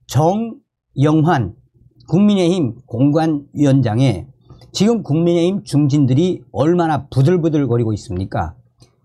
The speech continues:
정치적인 이해관계가 전혀 없는 한동훈 비대위원장과 정치적인 이해관계가 전혀 없는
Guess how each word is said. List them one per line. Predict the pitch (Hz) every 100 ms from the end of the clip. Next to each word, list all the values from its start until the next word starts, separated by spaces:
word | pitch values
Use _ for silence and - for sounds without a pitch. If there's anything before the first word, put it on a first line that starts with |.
| _ _ _ _ _ _ _
정치적인 | - 160 214 254 - 208 214 220 226 -
이해관계가 | 170 180 165 156 175 147 -
전혀 | - 123 170
없는 | 202 185 185 196 208 196 - -
한동훈 | - - 240 233 190 175 190 190 - -
비대위원장과 | 143 147 180 175 - 139 151 139 104 101 101 95 73 _ _ - _ _ _ -
정치적인 | 131 190 226 - 226 208 226 -
이해관계가 | 170 175 175 170 185 170
전혀 | - 156 214
없는 | 214 170 190 190 107